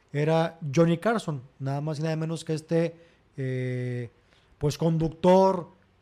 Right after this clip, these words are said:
comediante, que tuvo muchos años un programa, este, el show de Johnny Carson, y él fue el conductor de esta entrega, que era, me parece que el número cincuenta y dos de los Óscares.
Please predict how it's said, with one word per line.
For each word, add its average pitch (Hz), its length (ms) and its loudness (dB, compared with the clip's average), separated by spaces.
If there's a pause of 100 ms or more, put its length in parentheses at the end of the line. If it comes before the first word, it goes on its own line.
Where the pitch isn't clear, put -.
(200)
comediante, 175 1080 0 (260)
que 143 120 -8
tuvo 170 280 0
muchos 170 420 -2
años 175 360 -2
un 170 100 -8
programa, 170 640 -2 (360)
este, 131 720 -6
el 131 200 -10
show 156 140 2
de 156 100 4
Johnny 160 180 2
Carson, 185 520 0 (560)
y 143 120 -2
él 156 180 2
fue 160 540 2
el 135 140 -2
conductor 143 720 -2
de 139 200 -2
esta 151 460 -2
entrega, 147 640 -2 (400)
que 147 100 -2
era, 156 220 2
me 151 140 0
parece 147 360 -2
que - 100 -6
el 135 80 -2
número 156 260 -2
cincuenta 131 580 -8
y 127 60 -2
dos 214 340 2 (520)
de 131 120 -2
los 131 280 0
Óscares. 127 640 -4